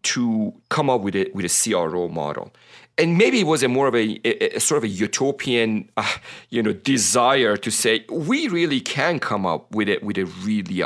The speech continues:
ideal C R O." And my, the ideal C R O in my, in my head was, there's no reason that a, an employee, I wanted the employee that comes into the C R O comes with a smile and motivated, that they know that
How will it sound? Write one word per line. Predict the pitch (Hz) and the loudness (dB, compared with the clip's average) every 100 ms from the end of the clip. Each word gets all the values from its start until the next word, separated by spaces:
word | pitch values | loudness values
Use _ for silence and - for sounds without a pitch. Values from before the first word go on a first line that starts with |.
| - | -2
ideal | 104 98 90 98 101 101 - - - | -2 -2 -4 -4 0 0 -2 -10 -12
C | - - 120 107 | -4 -2 0 2
R | 87 87 | 2 0
O." | 78 - | 0 0
And | 160 - - | -2 -4 -6
my, | 139 147 | -2 0
the | - 160 | 0 0
ideal | 151 208 226 | 0 0 0
C | - 156 | 0 2
R | 151 139 | 2 2
O | 131 | 0
in | 117 110 | 0 0
my, | 101 95 - - | 0 -2 -4 -6
in | 113 | -2
my | 110 104 | 0 0
head | 110 120 | 0 -2
was, | 98 101 95 - - - | 0 -2 -4 -14 -16 -4
there's | 160 147 | -2 0
no | 165 | 0
reason | 185 185 127 117 110 - - | 0 0 0 0 -2 -6 -8
that | 107 107 - _ | -4 -4 -8 _
a, | 147 - | -6 -2
an | 127 | 0
employee, | 123 - - 185 143 | -2 -2 0 2 4
I | |
wanted | 107 120 170 214 | 2 0 0 -2
the | 139 117 | -4 -4
employee | 117 - 127 | -6 -2 -2
that | 110 104 | 0 -2
comes | - - 160 151 - | -4 -2 -2 -2 -4
into | 139 120 | -4 -2
the | 113 | -2
C | - 107 | -2 -2
R | 98 90 | 0 0
O | 92 - - - - | -2 -4 -16 -14 -6
comes | 147 131 113 | -4 -2 -2
with | 104 | -2
a | |
smile | - 113 107 104 - | -2 0 0 0 -2
and | 101 | -2
motivated, | 92 95 95 85 78 76 73 - | 0 0 0 -2 -4 -6 -6 -4
that | 98 - - | -4 -4 -4
they | 113 110 | -2 0
know | 110 | 0
that | 101 101 - | -2 -6 -6